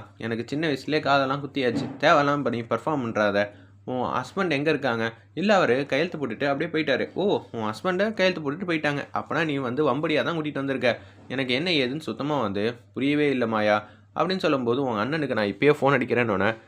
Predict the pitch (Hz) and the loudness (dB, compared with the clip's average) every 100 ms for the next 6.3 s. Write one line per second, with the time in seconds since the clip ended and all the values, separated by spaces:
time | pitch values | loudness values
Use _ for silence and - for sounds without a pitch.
0 | _ _ _ _ _ - 175 202 196 180 | _ _ _ _ _ 0 2 2 2 2
1 | 151 113 107 123 - 120 147 151 113 110 | 2 2 2 0 0 2 4 4 4 4
2 | 104 98 110 - - 139 147 156 127 107 | 4 4 2 0 0 2 2 2 4 4
3 | 127 123 123 135 127 131 139 - 127 135 | 4 6 4 0 -2 -2 -4 -2 -4 0
4 | 127 131 131 127 110 107 101 110 123 147 | 4 4 4 0 2 2 4 2 4 6
5 | 180 175 160 143 170 180 151 156 143 143 | 8 6 6 2 2 4 4 2 2 0
6 | 131 110 107 | 4 4 4